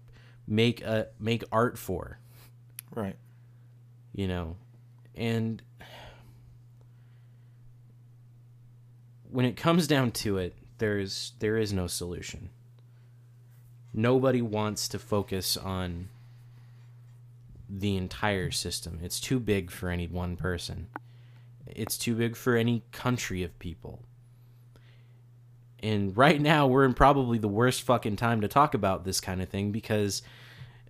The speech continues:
Speaker 1: I'm gonna be up front, the rest of the goddamn country is stone cold dumb.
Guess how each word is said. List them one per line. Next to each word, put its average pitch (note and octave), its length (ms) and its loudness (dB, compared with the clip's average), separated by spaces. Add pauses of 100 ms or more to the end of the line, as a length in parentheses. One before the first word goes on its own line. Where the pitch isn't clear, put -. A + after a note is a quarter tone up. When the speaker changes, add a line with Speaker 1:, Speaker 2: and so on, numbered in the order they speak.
(120)
Speaker 1:
I'm C#3+ 120 4
gonna F3 100 6
be C3+ 140 6
up A2 120 0
front, E3 380 8 (720)
the C3+ 120 2
rest E3 240 6
of D3 80 -4
the C#3 40 2
goddamn C#3+ 360 4
country D#3+ 420 6
is D3 100 2
stone E3+ 320 4
cold F3 260 4
dumb. D#3 380 6